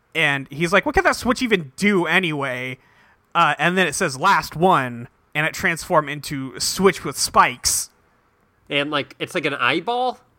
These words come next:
Speaker 1: Yeah, it's like an eyeball. It, it gets, like, um, bloodshot.
Speaker 2: Yeah, um, he pushes it, and then he gets co-, uh,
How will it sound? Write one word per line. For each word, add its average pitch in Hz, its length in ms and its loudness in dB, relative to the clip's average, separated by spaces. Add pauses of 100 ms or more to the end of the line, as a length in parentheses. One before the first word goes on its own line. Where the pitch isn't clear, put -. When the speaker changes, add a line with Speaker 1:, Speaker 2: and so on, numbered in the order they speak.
(100)
Speaker 1:
Yeah, 170 220 2
it's - 100 -4
like 170 120 2
an 151 80 2
eyeball. 120 600 -6
It, 156 160 -2
it 156 140 2
gets, 165 240 -2
like, 151 180 0
um, 117 420 -4 (120)
bloodshot. 127 720 -2 (720)
Speaker 2:
Yeah, 110 340 0 (100)
um, 127 520 2 (1000)
he 160 140 -6
pushes 214 440 0
it, 202 160 4
and 170 140 4
then 175 80 4
he 190 140 4
gets 170 180 2
co-, - 200 0
uh, 131 320 2